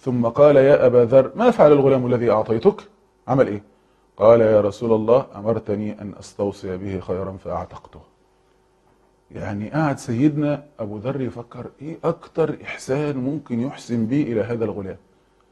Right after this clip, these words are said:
مش بقى، يعني أنا بقول، يعني <laughs> أنا سبحان الله، إيه، يعني المفترض إن إحنا عمالين نتكلم، يعني نبقى عمالين عايشين في التنافس، في التنافس في الإحسان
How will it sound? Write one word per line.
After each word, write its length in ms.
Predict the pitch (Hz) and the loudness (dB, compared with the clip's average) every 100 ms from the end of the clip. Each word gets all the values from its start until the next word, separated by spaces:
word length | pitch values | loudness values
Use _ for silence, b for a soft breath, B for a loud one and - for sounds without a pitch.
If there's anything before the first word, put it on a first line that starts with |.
| _ _ _ _ 107 | _ _ _ _ -10
مش 180 | 104 | -4
بقى، 420 | 104 170 151 117 110 | 4 6 6 2 0
يعني 200 | 95 98 | -6 -6
أنا 160 | 147 135 | -4 0
بقول، 380 | 139 143 156 120 b b b - | 2 4 2 0 b b b -10
يعني 240 | 104 107 | -8 -4
<laughs> 20 | 143 | -4
أنا 220 | - 160 | -2 -4
سبحان 360 | 139 131 147 | 0 4 6
الله، 300 | 151 135 123 - b b b b _ | 6 4 -2 -6 b b b b _
إيه، 320 | - 76 62 - - - | -12 -8 -8 -8 -12 -6
يعني 260 | 110 110 | -4 -2
المفترض 580 | 117 120 113 160 190 156 | -2 -4 4 10 10 8
إن 140 | 135 | 2
إحنا 260 | 165 175 156 | -2 -2 -2
عمالين 500 | 127 127 127 170 170 | 0 0 2 2 2
نتكلم، 680 | 139 - 151 175 165 170 139 | -2 0 2 4 2 0 -4
يعني 200 | 123 113 | -4 -2
نبقى 340 | 120 123 113 117 | -2 -2 -2 0
عمالين 420 | 113 117 143 147 | 0 2 2 0
عايشين 680 | 110 117 - 147 180 185 165 _ _ _ _ | 0 -2 -4 -4 -2 -4 -6 _ _ _ _
في 120 | _ | _
التنافس، 1160 | 123 - 143 135 170 185 180 180 - - - - _ | -12 -4 0 2 4 2 0 -4 -6 -14 -20 -20 _
في 80 | - | -20
التنافس 920 | - 131 127 165 170 185 - - _ _ _ _ _ | -10 -4 0 0 0 -4 -4 -18 _ _ _ _ _
في 300 | - 139 151 143 | -6 -2 -2 -2
الإحسان 1000 | 127 120 117 - - 170 180 185 190 185 | -4 -4 -6 -8 0 2 4 4 2 -2